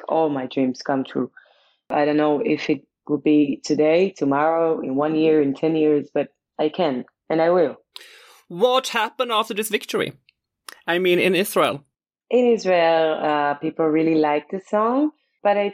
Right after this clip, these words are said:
Speaker 1: think, um, people didn't understand me as Moran, as the, as the artist.
Speaker 2: Why?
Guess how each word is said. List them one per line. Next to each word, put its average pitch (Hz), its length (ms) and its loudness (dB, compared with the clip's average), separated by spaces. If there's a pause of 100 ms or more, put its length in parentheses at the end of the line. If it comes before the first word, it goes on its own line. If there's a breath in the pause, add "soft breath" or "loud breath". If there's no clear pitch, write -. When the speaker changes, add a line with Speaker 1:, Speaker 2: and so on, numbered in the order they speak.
Speaker 1:
think, 240 380 2 (100)
um, 156 920 2 (180)
people 190 260 0
didn't 170 480 0
understand 165 720 2
me 165 200 2 (140)
as 160 160 0 (160)
Moran, 147 540 -2 (220)
as 147 100 -8 (100)
the, 147 80 -4
as 135 480 -2
the 147 140 4
artist. 143 640 -4
Speaker 2:
Why? 156 360 0